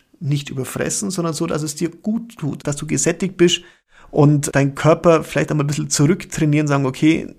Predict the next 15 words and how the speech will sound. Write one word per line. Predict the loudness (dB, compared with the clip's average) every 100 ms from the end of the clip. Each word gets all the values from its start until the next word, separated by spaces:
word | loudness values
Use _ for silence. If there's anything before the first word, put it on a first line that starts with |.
| -10
ich | -10 -4
brauche | 2 2 2
jetzt | -2 -4
das | -6
zweite | -2 -2 -2
Schnitzel | -4 -4 -2 0
nicht | 0 -2
mehr, | -4 -4 -8
mir | -6 -4
reicht | -4 -6 -6
das | -4
eine. | 0 0 0 -4
Also | -6
das | -4 -6
Mut, | -2 2 2 0